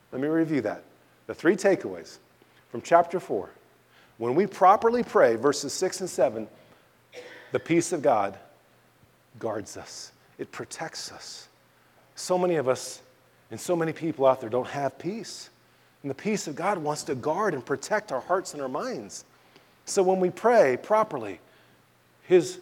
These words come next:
the peace of God guards us. And then eight, verses eight and nine tell us that when we, when we properly process and think and dwell on the things of God, verse eight, and then when we practice the things of God, verse nine,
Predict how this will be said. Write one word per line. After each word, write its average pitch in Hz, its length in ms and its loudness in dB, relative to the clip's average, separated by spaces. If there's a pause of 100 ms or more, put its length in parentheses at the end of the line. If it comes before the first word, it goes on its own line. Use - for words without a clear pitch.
the 139 80 -6
peace - 300 -4
of 160 100 -8
God 135 400 0 (1120)
guards 117 340 -2
us. - 300 -14 (540)
And 156 120 2
then 175 100 6
eight, 214 280 4
verses 180 340 2
eight 214 100 4
and 196 100 -4
nine 220 220 2
tell 214 240 0
us 175 80 0
that 170 180 4
when 175 220 0
we, 170 160 2 (160)
when 170 140 2
we 170 80 4
properly 202 500 2
process 220 640 2
and 147 160 -4
think 233 320 0
and 156 140 -2
dwell 220 340 4
on 190 140 2
the 160 60 0
things 180 300 -4
of 147 100 -8
God, 160 260 4
verse 170 260 0
eight, 190 240 0 (160)
and 180 100 -2
then 185 100 2
when 180 100 0
we 170 80 0
practice 233 640 0
the 185 120 2
things 180 300 -4
of 156 100 -8
God, 156 280 0
verse 170 240 -4
nine, 185 260 -4